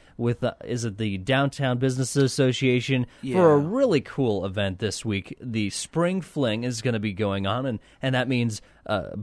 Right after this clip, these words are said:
Speaker 1: discounts, drawings for various businesses. But, uh, Computer Hardware, you guys are going to be doing some electronics recycling during the, uh, Spring Fling this weekend.
Speaker 2: Yes, we are, yep. Uh, this is gonna be located at the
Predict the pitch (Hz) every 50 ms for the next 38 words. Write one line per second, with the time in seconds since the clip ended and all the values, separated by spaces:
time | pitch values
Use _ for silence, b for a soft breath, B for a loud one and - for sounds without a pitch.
0 | 107 104 - _ _ _ _ - - 156 143 - - - 143 131 123 120 113 -
1 | - - 135 123 120 120 120 120 110 - - - 117 107 98 92 104 117 110 110
2 | 110 107 - - 120 113 104 104 113 107 - 123 127 135 - _ _ _ _ _
3 | _ _ _ _ _ _ _ _ _ - 143 131 147 143 139 147 131 - - 147
4 | 175 262 285 254 214 226 208 202 170 143 120 107 104 104 - b b b b b
5 | b 131 131 175 247 240 220 180 170 170 170 143 151 147 139 139 135 120 131 139
6 | 151 156 135 147 143 131 131 123 113 117 120 110 110 113 120 117 - - 143 120
7 | 113 113 127 143 - - - - 208 240 254 233 - - - 127 113 - - 113
8 | 107 104 - 123 127 139 156 156 131 107 113 113 127 147 165 170 170 147 139 143
9 | 151 160 151 156 - - - 180 175 - - 233 254 233 170 117 - - 110 -
10 | - 76 - - - _ - 135 139 135 - 143 143 160 160 135 117 120 131 135
11 | - - - - 127 123 120 117 117 123 147 147 - - 139 135 151 147 135 127
12 | 123 131 127 127 123 123 131 139 139 - 151 147 139 139 135 127 127 120 110 -
13 | - 123 113 110 107 107 101 101